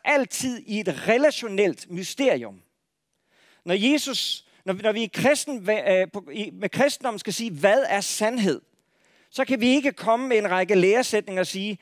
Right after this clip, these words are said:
"Det her, det er sandhed." Nej, når vi skal sige, "Hvad er sandhed?", så er vi nødt til at gå til Jesu ord, hvor Jesus siger, "Jeg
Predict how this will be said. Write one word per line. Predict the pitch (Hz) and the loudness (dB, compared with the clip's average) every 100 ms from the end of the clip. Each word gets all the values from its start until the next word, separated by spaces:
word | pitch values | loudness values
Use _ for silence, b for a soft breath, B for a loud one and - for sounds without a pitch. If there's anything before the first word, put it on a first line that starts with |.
| b | b
"Det | 277 254 | 0 2
her, | 233 | 2
det | 170 160 | 2 0
er | |
sandhed." | - 139 151 113 - _ b b b b | 0 -4 -4 -10 -10 _ b b b b
Nej, | 180 | -2
når | 208 | -2
vi | 208 | -2
skal | 240 | -4
sige, | 185 277 277 | -2 0 0
"Hvad | 180 147 202 277 | -2 2 4 6
er | 277 208 | 4 2
sandhed?", | - 196 226 208 156 b | 2 0 4 2 0 b
så | - 233 | -12 -6
er | |
vi | |
nødt | 262 220 | -4 -4
til | 226 | -2
at | |
gå | 240 254 | 2 2
til | - 208 | 0 -2
Jesu | 226 269 254 | -2 -2 -4
ord, | 254 226 | -4 -2
hvor | 196 | -2
Jesus | 196 247 240 | -2 -6 -8
siger, | 202 226 226 | -8 -2 -2
"Jeg | 151 147 190 240 285 | -2 0 2 2 -2